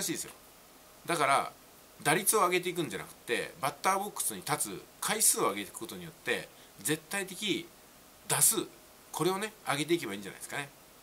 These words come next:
そして自分の力量とともに、最初は月収が三千円だったものが、月収三万になりね、五万になり、十万になり、いつか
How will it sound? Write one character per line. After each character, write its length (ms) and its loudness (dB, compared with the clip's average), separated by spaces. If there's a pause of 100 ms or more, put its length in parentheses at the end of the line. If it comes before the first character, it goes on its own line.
(140)
そ 120 -4
し 80 0
て 140 0
自 160 -6
分 140 -2
の 80 0
力 260 -4
量 80 2
と 120 -12
と 120 -4
も 100 -8
に、 220 -6 (280)
最 160 -2
初 120 0
は 80 -2
月 160 -4
収 220 0
が 240 2
三 260 -4
千 100 -2
円 80 -6
だ 60 -8
っ 40 -8
た 100 -10
も 100 -12
の 80 -12
が、 220 -4 (280)
月 140 -6
収 220 -2
三 200 -4
万 140 -2
に 60 -10
な 80 -10
り 80 -14
ね、 140 -14 (140)
五 120 -6
万 160 -2
に 60 -10
な 60 -10
り、 80 -14
十 160 -8
万 140 -2
に 60 -8
な 80 -12
り、 160 -14 (580)
い 100 -6
つ 80 -2
か 260 2